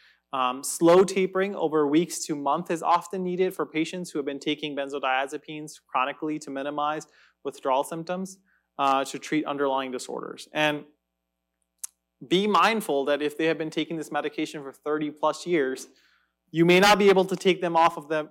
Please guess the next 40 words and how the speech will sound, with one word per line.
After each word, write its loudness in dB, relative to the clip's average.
off 2
of -10
it -2
entirely. -4
So 0
you -6
just 2
have 4
to -4
be -4
slow, 4
and -8
you -2
have -2
to -16
be -2
mindful 0
of 0
how -4
much -10
you're -8
prescribing -8
and -10
how 0
long -2
you're -8
prescribing -6
it -12
for. -10
Incorporating 4
behavioral 2
interventions -2
such -2
as -2
cognitive 0
behavior 0
therapy -2
improves -2
deprescribing -4
outcomes. -12